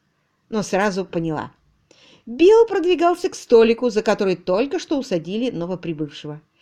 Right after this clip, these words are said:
Подойдя, он тяжко опёрся о скатерть и пронзил издателя светских сплетен невыносимым взглядом. Перси Пилбом давно не видел таких крупных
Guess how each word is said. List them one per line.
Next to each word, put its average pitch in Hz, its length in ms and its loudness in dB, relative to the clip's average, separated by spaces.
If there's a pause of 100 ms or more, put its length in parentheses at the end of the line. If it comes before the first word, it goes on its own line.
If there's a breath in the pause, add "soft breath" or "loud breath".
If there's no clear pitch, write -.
(220 soft breath)
Подойдя, 180 380 0
он 175 180 -6 (100)
тяжко 262 480 -4
опёрся 247 420 -8
о 233 40 -6
скатерть 190 640 -8 (880 soft breath)
и 330 220 0
пронзил 233 680 2
издателя 180 640 0
светских 180 480 -6
сплетен 220 680 -4 (200)
невыносимым 226 960 -2
взглядом. 151 640 -8 (1500)
Перси 392 440 2
Пилбом 339 560 2
давно 254 300 4
не 269 120 2
видел 180 220 -2
таких 175 300 -6
крупных 196 600 -2